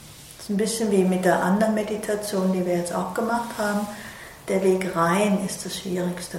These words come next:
Wenn's dann mal flutscht, dann ist es okay, ne? Und auch bei der Metta ist es so der Weg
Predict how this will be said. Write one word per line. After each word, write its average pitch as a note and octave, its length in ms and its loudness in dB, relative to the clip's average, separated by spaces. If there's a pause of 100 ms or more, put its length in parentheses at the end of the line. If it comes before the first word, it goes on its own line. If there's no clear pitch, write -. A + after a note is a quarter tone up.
Wenn's G#3+ 240 0
dann F#3 180 2
mal - 140 -2 (140)
flutscht, - 420 0
dann C4 100 -8
ist G3+ 200 -4
es G#3 80 -10 (160)
okay, G3 340 -10 (260)
ne? C4 100 -6 (840)
Und G#3 160 2
auch G3 200 8
bei G#3 120 10
der G3+ 160 8
Metta A3 360 6
ist A#3 200 2
es A3+ 140 0
so G3+ 100 0
der F#3+ 240 4
Weg F#3+ 200 4